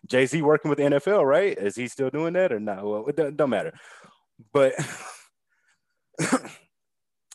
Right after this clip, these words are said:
I, I, I'm just thinking now, like, so basketball, how do y'all respond? Because, I mean, y'all used to be, like, the forefront pioneer, you know, of the whole progressiveness and everything among the sports leagues and everything.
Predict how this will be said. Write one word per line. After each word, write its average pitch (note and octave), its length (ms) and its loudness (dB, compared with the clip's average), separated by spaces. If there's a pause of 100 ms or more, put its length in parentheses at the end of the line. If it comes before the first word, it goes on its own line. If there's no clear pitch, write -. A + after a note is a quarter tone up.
(300)
I, C3 340 -2
I, C3+ 220 -2
I'm D3+ 160 -4
just D3+ 220 -10
thinking A#2 400 -6
now, G#2+ 320 -4
like, F#2 460 -4 (3250)
so G#2+ 600 -4 (920)
basketball, A2 600 0
how A#2 160 -2
do C3 100 -4
y'all A2 180 2
respond? F2+ 540 -6
Because, F#2+ 340 -8
I G2 60 -8
mean, G2 200 -8
y'all B2 180 4
used D#3 340 -6
to B2+ 60 -10
be, A#2 200 -2
like, G2+ 260 0
the G2 100 -10
forefront A2+ 800 -2
pioneer, A2+ 760 -2
you A2 140 -6
know, G#2 300 0
of F#2+ 160 -4
the G2 100 -6
whole G2 280 -4
progressiveness A2+ 1120 -2
and G#2 180 0
everything G#2 680 0
among G2+ 300 -2
the F2+ 80 -12
sports - 440 -4
leagues F2 280 -12
and F2 100 -8
everything. D#2+ 560 -12